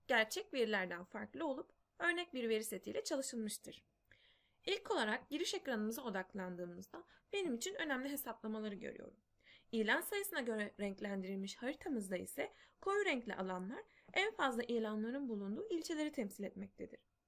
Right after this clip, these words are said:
İlçe bazında ilan sayısı en çok olan ve ortalama ev fiyatlarının en çok olduğu ilçeler arasında Beşiktaş göze çarpmaktadır. Oda sayısı bazında ilan trendi incelendiğinde ise en çok ilanın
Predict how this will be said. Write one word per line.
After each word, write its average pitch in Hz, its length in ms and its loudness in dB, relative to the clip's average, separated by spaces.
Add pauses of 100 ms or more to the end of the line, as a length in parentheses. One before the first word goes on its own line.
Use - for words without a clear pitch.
(180)
İlçe 269 340 2
bazında 285 340 2
ilan 262 280 4
sayısı 247 340 2
en 277 220 0
çok - 220 -4
olan 254 300 2
ve - 120 -2 (180)
ortalama 240 560 2
ev 339 140 2
fiyatlarının 214 640 -2
en 311 160 2
çok 262 240 -6
olduğu 185 300 -2
ilçeler 247 420 2
arasında 196 540 -2 (300)
Beşiktaş 311 500 2
göze 311 200 2
çarpmaktadır. - 800 -6 (760)
Oda 220 200 2
sayısı 427 400 2
bazında 202 440 0
ilan 226 320 0
trendi 208 440 -4
incelendiğinde 190 840 -2
ise 220 420 -4 (260)
en 392 180 4
çok 247 260 -4
ilanın 185 520 -4